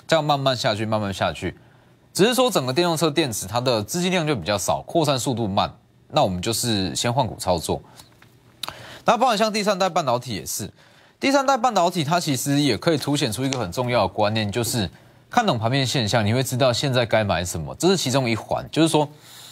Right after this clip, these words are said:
在这个时间点，你知道说盘面上的资金它在想什么，你会知道现在该去做什么样的族群。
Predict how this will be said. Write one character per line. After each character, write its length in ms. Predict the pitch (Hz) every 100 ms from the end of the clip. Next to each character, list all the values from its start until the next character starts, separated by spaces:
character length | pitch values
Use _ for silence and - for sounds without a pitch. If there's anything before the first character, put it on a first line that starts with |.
| - - - -
在 140 | 262 262
这 80 |
个 100 | 240
时 140 | 175 165
间 180 | 175 170
点， 220 | 156 104
你 120 | 120
知 140 | 110 156
道 180 | 196 165
说 180 | 160
盘 220 | 160 - 127
面 160 | 156
上 140 | 147 135
的 60 |
资 240 | 104 127 120
金 280 | 117 117 107
它 200 | - 170
在 140 | 175
想 280 | - 98 110
什 180 | - 95
么， 120 | 104
你 120 | 113
会 140 | 185
知 160 | 196 160
道 180 | 165 139
现 300 | - 185 127
在 180 | 143 120
该 200 | 135 127
去 140 | 135
做 200 | 117 123
什 160 | 95 82
么 100 | 98
样 120 | 117
的 80 | 92
族 280 | - 85 104
群。 280 | - 73